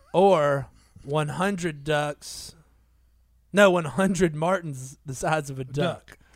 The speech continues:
Speaker 2: No, no. You
Speaker 1: So one hundred
Speaker 2: That's
Speaker 1: tiny
Speaker 2: very simple.
Speaker 1: Martins.
Speaker 2: That's very simple.
Speaker 1: I, I
Speaker 2: Okay.
Speaker 1: break it down
Speaker 2: It's
Speaker 1: for
Speaker 2: one,
Speaker 1: me.
Speaker 2: one against a hundred, okay? You don't wanna fight the hundred.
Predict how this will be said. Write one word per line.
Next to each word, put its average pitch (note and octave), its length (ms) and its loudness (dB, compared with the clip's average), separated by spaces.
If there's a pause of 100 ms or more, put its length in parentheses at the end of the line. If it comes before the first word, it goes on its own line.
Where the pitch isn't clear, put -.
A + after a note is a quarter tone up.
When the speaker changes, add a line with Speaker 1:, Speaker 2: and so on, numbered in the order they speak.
(120)
Speaker 2:
No, G3 180 4
no. A3 180 4
You G3+ 140 4
Speaker 1:
So G3 220 8
one A3 140 10
hundred B3 380 6
Speaker 2:
That's G3+ 140 2
Speaker 1:
tiny A#3+ 200 6
Speaker 2:
very B3+ 100 8
simple. A3+ 80 10
Speaker 1:
Martins. G3 560 4
Speaker 2:
That's D#3+ 160 -6
very G#3+ 240 0
simple. F#3 360 -8
Speaker 1:
I, A2+ 360 -14 (160)
I B2 160 -2
Speaker 2:
Okay. D#3+ 260 -2
Speaker 1:
break F3 240 4
it D#3+ 80 -6
down C#3 240 0
Speaker 2:
It's D#3 120 -6
Speaker 1:
for E3 80 -4
Speaker 2:
one, B3 420 6
Speaker 1:
me. - 120 -8
Speaker 2:
one A#3+ 280 6
against G#3+ 320 2
a D3 40 -8
hundred, C3+ 520 -4 (100)
okay? D#3 400 -6 (1300)
You G3 120 0
don't A3+ 120 2
wanna A3 180 -2
fight F#3+ 280 -2
the C3 60 -12
hundred. C#3 340 -8